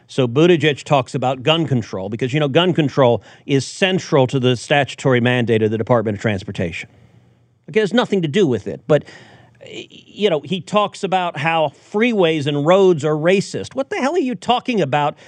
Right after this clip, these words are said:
a racist road? The last I checked, asphalt on the ground that you drive your car in is not racist. It's not not racist. It's, it's a piece of rock. It, it, it's almost as if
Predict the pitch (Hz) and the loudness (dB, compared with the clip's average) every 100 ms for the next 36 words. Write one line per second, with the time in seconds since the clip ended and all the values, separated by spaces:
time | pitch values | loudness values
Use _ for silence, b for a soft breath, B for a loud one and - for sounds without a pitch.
0 | B 185 180 202 220 - 208 - 226 233 | B -2 2 2 2 -2 -6 -2 0 2
1 | 151 175 233 190 214 185 - 233 - b | 0 -2 -4 -4 -6 -4 -2 -2 -4 b
2 | b - 175 220 - - 208 202 190 190 | b -4 -2 0 -4 0 2 4 2 2
3 | 156 185 214 202 175 170 175 190 175 170 | 2 0 0 -2 -2 0 2 2 0 -4
4 | - 240 214 160 156 b b - 156 202 | 4 6 6 4 2 b b -2 0 0
5 | 220 180 170 160 220 - 196 208 233 175 | 0 2 2 2 -2 -4 -4 -2 0 2
6 | 240 285 196 131 139 131 180 - 196 - | 0 2 0 0 -2 -6 -8 -2 0 0
7 | 170 226 208 220 240 269 110 - b b | -2 -2 2 4 4 2 -2 -12 b b
8 | b b - - - 196 190 - _ _ | b b -14 -14 0 2 2 -4 _ _
9 | _ _ _ 196 - - 185 226 247 254 | _ _ _ -2 -2 -2 2 4 6 2
10 | - 214 160 165 156 147 | 2 2 2 2 0 0